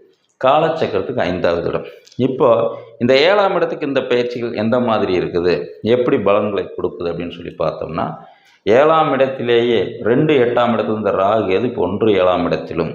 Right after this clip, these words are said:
ஏழாம் இடத்துக்கு ஒன்று ஏழாம் இடத்திலும், ஏழாம் இடத்துக்கு எட்டாம் இடத்தில் சனியும், ஏழாம் இடத்துக்கு பதினோராம் இடத்தில் குருவும் இருக்குது.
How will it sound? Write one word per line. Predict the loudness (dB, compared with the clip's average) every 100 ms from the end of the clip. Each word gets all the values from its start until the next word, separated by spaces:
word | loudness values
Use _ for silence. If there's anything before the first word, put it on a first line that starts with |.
| -12 -10 -2
ஏழாம் | 2 2 0
இடத்துக்கு | -2 -6 -6 -6
ஒன்று | 0 2
ஏழாம் | 2 0 -4
இடத்திலும், | -8 -4 -6 -6 -14 -20 _ 0 4
ஏழாம் | 4 4 2
இடத்துக்கு | 0 -2 -2 -2
எட்டாம் | 2 2 2
இடத்தில் | -2 -4 -8 -4
சனியும், | -4 -4 -6 -4 -2
ஏழாம் | 0 0 0
இடத்துக்கு | -4 -4 -2
பதினோராம் | 0 2 2 2 0
இடத்தில் | -2 -4 -4 0
குருவும் | 2 2 0
இருக்குது. | -6 -6 -6